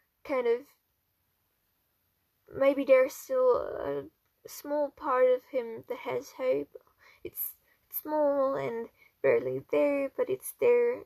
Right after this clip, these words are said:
so he knows what his, like, he, maybe he has plans, and most of him maybe wants to go,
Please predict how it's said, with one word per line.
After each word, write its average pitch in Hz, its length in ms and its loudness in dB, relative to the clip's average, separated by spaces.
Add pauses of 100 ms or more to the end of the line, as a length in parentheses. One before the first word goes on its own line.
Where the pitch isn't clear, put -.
(180)
so 233 640 -2 (580)
he 247 180 -4
knows 285 580 0 (340)
what 254 160 2
his, - 320 -6
like, 131 240 0 (380)
he, 285 80 -10
maybe 359 360 -2 (100)
he 285 100 -4
has 277 140 -4
plans, 262 680 -4 (720)
and 135 260 -4 (1300)
most 320 340 2
of 302 120 -4
him 269 240 -4
maybe 262 460 0 (200)
wants 247 380 -2
to 302 80 -8
go, 330 300 -2